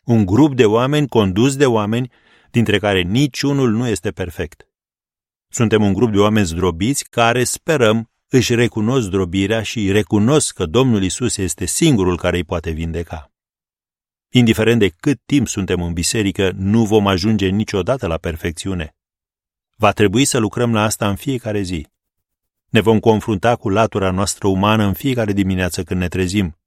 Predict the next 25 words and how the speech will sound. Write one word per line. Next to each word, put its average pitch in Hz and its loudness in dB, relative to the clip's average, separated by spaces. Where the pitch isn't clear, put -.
Și - 0
făcând 147 0
asta, 113 2
ne 127 4
vom 127 4
ciocni 127 0
unii 101 0
de 92 2
alții 92 0
și - -6
ne 135 -4
vom 117 -2
răni. 113 -6
Tendința 104 2
noastră 98 -2
naturală 95 -2
este 95 -2
să 107 -2
ne 104 2
ferim 110 0
de 110 0
ceea 101 -2
ce 104 -6
ne 95 -2
rănește. 98 -6